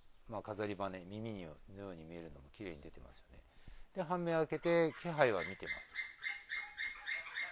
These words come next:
す。で、いよいよ近づいたりしてくると目パッチリ開くんですけども、基本昼間はこういう風にして自分の気配を消すのがフクロウですよね。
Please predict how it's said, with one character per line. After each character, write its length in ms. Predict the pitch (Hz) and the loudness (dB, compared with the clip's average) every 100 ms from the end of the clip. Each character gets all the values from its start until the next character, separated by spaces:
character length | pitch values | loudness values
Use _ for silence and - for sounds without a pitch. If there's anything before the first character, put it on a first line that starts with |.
| - - - - - - - - - - - - | -2 0 0 -2 -2 -2 -2 -2 -2 0 0 2
す。 40 | 175 | 6
で、 60 | |
い 20 | |
よ 100 | 170 | 8
い 60 | 208 | 8
よ 100 | 208 | 8
近 240 | - - 208 | 6 8 8
づ 140 | 220 | 6
い 60 | 214 | 4
た 140 | 196 | 4
り 100 | 156 | 4
し 100 | - | -2
て 100 | 156 | -4
く 140 | - | -2
る 100 | 170 | -2
と 220 | 151 190 165 | 4 6 6
目 180 | 143 | 4
パ 120 | 120 101 | 2 -6
ッ 40 | - | -4
チ 80 | 117 | -2
リ 60 | |
開 100 | 87 | -2
く 100 | 80 | -2
ん 80 | 87 | -12
で 80 | 76 | -14
す 80 | - | -16
け 60 | - | -12
ど 140 | 101 | -2
も、 260 | 139 117 101 - | 2 2 0 -4
基 40 | |
本 220 | 175 202 202 | 2 4 4
昼 240 | - 180 | 0 4
間 220 | 196 165 | 6 6
は 80 | 101 | 6
こ 160 | - 98 | 0 -6
う 60 | |
い 20 | 98 | -4
う 40 | |
風 120 | 113 | -6
に 160 | 95 80 | -8 -10
し 100 | - | -4
て 180 | 135 123 | -2 -2
自 140 | 101 | -2
分 160 | 113 117 | -8 -8
の 120 | 117 | -6
気 100 | 131 | -6
配 180 | 110 90 | -4 -6
を 140 | 73 - | -8 -12
消 80 | - | -10
す 40 | 175 | -6
の 120 | 151 | -2
が 120 | 82 | -2
フ 120 | - | -4
ク 100 | - | -10
ロ 160 | 80 - | -10 -12
ウ 500 | - _ - - - | -20 _ -20 -20 -20
で 60 | |
す 40 | - | -18
よ 80 | 131 | -10
ね。 180 | 107 | -10